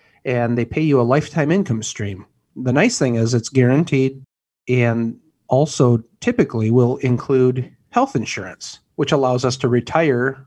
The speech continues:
earlier, um, before age sixty-five when Medicare kicks in. And so we wanna find out if you got a pension. If you don't have a pension,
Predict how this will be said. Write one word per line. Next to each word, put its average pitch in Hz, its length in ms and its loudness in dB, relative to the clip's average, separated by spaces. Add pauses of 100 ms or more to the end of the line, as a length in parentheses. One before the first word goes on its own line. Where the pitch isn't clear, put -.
earlier, 127 560 0 (500)
um, 120 320 -2
before 139 420 -2
age 117 200 0
sixty-five 131 920 -2
when 120 260 0
Medicare 127 540 -2
kicks - 320 -10
in. 113 240 -8 (300)
And 151 180 -2
so 170 460 2 (340)
we 160 120 2
wanna 165 220 2
find 160 220 2
out 156 80 4
if 143 120 0
you 139 40 -2
got 135 180 2
a 120 40 -4
pension. 107 400 -6
If 107 100 -10
you 139 80 0
don't 180 220 2
have 180 140 2
a 170 60 2
pension, 175 520 0